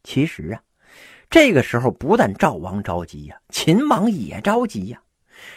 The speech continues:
这王和率领着数十万大军在长平跟廉颇死磕，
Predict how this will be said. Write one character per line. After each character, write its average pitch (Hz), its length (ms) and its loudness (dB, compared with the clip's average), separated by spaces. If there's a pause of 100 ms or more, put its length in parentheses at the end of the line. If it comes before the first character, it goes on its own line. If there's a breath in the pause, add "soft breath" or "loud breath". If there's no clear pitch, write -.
这 175 180 10
王 170 280 6
和 143 240 4
率 185 300 6
领 85 200 -4
着 110 120 0
数 277 360 2
十 - 180 -2
万 107 180 4
大 107 220 -4
军 123 200 0
在 110 160 0
长 139 360 -2
平 147 260 -2
跟 151 220 2
廉 151 240 6
颇 202 260 6
死 90 240 -6
磕， 120 500 2